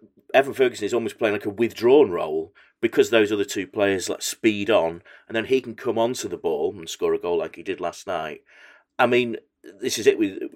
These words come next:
Brighton. Uh, th-, they are breaking orthodoxy. They do play Tottenham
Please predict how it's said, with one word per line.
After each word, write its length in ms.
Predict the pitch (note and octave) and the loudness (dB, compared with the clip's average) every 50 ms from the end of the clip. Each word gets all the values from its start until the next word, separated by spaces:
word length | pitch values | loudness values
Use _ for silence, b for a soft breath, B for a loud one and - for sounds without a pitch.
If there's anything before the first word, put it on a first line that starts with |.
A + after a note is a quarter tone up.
| - - - | -16 -6 2
Brighton. 560 | - A2+ A2+ A2+ A2 - F2+ F2 E2+ F2 - b b b b b b b - | 4 4 4 4 2 0 -2 -6 -8 -10 -14 b b b b b b b -10
Uh, 240 | - F2 F2 E2+ E2 - _ _ | -6 -4 -4 -4 -4 -6 _ _
th-, 140 | D#2+ - - _ | -12 -12 -12 _
they 180 | F2+ F#2+ F#2 | -2 0 0
are 120 | F2 E2+ D#2+ | 0 0 0
breaking 480 | - G#2+ G#2+ A2+ A2+ A2 - G#2 F#2 - | 4 8 8 8 8 6 0 -8 -8 -4
orthodoxy. 720 | - G#2 G2+ F#2+ - - - E2+ - - - F#2 F2 E2 | 0 0 0 0 0 -2 -4 -4 -4 -4 -8 -8 -8 -2
They 140 | E2 E2+ E2+ | -2 -2 0
do 200 | - - C3+ C#3+ | 2 2 2 2
play 240 | C#3 - A2+ G#2 F2 | 0 0 0 0 0
Tottenham 580 | - - - - - - - F2+ E2 E2 D#2+ | -2 -2 0 0 0 0 -4 -10 -10 -12 -14